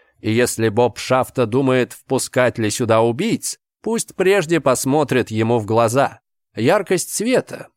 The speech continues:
как и сила тяготения, подчиняется закону обратных квадратов. Лицо Шафто, наконец, сфокусировалось. Казалось, его слегка мутит. «Я не такой бессердечный скот, чтобы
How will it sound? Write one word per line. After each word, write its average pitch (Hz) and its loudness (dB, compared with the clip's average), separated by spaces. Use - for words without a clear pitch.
как 104 -2
и 110 -2
сила 147 0
тяготения, 180 0
подчиняется 165 0
закону 165 0
обратных 151 0
квадратов. 156 -2
Лицо 80 -4
Шафто, 135 0
наконец, 185 -2
сфокусировалось. - -4
Казалось, 208 0
его 180 2
слегка 170 0
мутит. 175 -6
«Я 101 0
не 110 0
такой 110 0
бессердечный 95 -2
скот, 151 -2
чтобы 73 -8